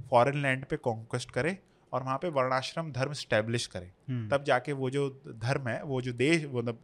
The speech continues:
Speaker 1: देश है, उसको म्लेच्छ देश से वो फिर वो आर्य देश बन जाएगा।
Speaker 2: ठीक।
Speaker 1: तो ये जो म्लेच्छ का जो कॉन्सेप्ट है, जो वाइडन हो रहा है, अ,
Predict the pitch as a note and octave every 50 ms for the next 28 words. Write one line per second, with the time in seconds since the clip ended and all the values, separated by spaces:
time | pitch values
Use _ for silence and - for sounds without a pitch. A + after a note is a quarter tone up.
0 | - A2+ C3 C#3 D#3 D#3 - A#2+ B2 C3+ F#3 D#3 - - - D3 C3+ B2+ C3 C3+
1 | D#3 E3 E3 - - C#3+ C#3 C#3+ C#3 C#3 - F3 F3 E3+ D#3+ - E3+ F3 F#3 -
2 | - A#2 B2 B2+ B2 B2 A#2+ A2 G#2 G#2 - - - F2 E2+ E2+ - - - -
3 | _ _ _ _ _ _ _ - - A#2+ G#2+ G#2 G2+ - - _ - - - -
4 | - _ - E3 D#3+ E3+ F3+ F#3+ F3+ E3 D#3+ D#3+ E3+ E3+ - - - - G3 F#3+
5 | G3+ F#3 G3 F#3+ - D3 B2+ B2+ B2+ - E3+ E3 - D#3+ C#3+ C#3+ D3+ E3 D#3 B2+
6 | A2 A2 A#2+ B2+ C#3+ D#3+ D#3 D3 C3 A#2+ A2 G#2 F#2+ F#2+ E2+ D#2+